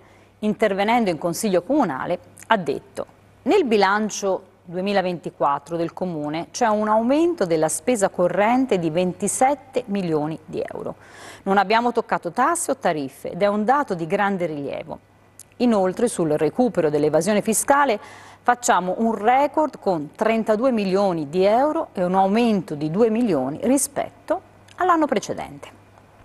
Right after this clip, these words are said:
E sull'ipotesi lanciata da Firenze Democratica in consiglio comunale di un aumento dell'irpef, l'assessore al bilancio ha detto: "Noi abbiamo preferito tassare i turisti piuttosto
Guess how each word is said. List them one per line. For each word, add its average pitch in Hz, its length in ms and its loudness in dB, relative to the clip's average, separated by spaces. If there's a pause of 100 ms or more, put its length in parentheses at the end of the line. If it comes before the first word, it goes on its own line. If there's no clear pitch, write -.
(1700)
E 320 80 -4
sull'ipotesi 190 680 2
lanciata 170 400 0
da 156 200 2
Firenze 214 440 0
Democratica 165 1000 0 (520)
in 233 160 2
consiglio 214 520 2
comunale 175 560 2
di 165 80 0
un 196 120 4
aumento 185 800 0
dell'irpef, 175 920 0
l'assessore 226 640 2
al 165 120 2
bilancio 180 680 0 (140)
ha 196 100 2
detto: - 520 -10 (420)
"Noi 285 160 2
abbiamo 220 340 2
preferito 196 540 -2
tassare 190 500 0
i 160 80 -4
turisti 262 480 0
piuttosto 185 760 -4